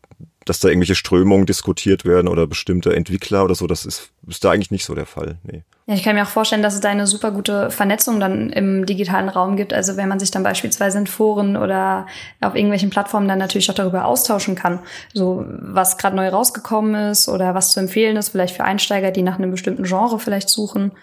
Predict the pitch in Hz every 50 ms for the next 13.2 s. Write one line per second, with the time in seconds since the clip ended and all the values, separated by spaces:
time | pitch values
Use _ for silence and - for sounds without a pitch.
0 | - - - - - - 87 82 - - 82 78 - - - 82 80 - - 82
1 | 80 85 90 - - - 87 - 87 - - 95 - - 101 95 - 104 98 85
2 | - - 98 104 - 131 117 104 85 101 104 98 - 92 98 92 92 - - 95
3 | 90 90 87 95 92 95 92 92 92 92 92 87 85 92 98 101 - 104 101 95
4 | 87 92 90 90 87 87 95 90 85 87 90 90 90 82 87 87 85 101 90 90
5 | - 92 90 87 87 85 85 87 85 90 87 - - 92 87 90 87 87 87 87
6 | 85 - - - - - - - - - - 98 95 85 85 98 107 110 - -
7 | 113 101 - - 95 95 - 104 90 - 90 85 87 87 87 - - - - -
8 | 95 - - 92 90 92 90 92 92 92 92 - - 87 85 87 - - - -
9 | 85 80 80 85 110 - 95 - - 92 92 - - - 90 87 - - - -
10 | 120 - - 113 110 107 117 110 - 110 113 - - - 90 - - - - -
11 | 92 90 98 95 - - 95 90 - - 98 87 92 87 - - 87 - - 95
12 | 90 92 87 - 92 87 87 90 87 95 90 85 90 87 90 87 - 82 - 82
13 | 82 85 -